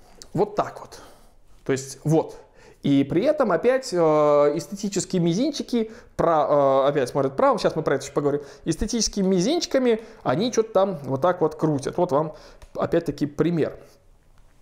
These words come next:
Ну, вроде можно сказать, что основная тушка, она у вас, э, в руке.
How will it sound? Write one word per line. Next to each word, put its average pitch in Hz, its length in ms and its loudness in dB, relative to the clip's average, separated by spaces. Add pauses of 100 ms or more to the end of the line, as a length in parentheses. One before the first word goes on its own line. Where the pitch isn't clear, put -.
(160)
Ну, 170 180 4
вроде 175 280 4
можно 170 140 2
сказать, 160 200 0
что - 180 0
основная 175 500 2
тушка, 254 580 -2 (100)
она 190 520 0
у 147 80 0
вас, 196 520 0
э, 147 40 4
в 139 360 4
руке. 185 400 -2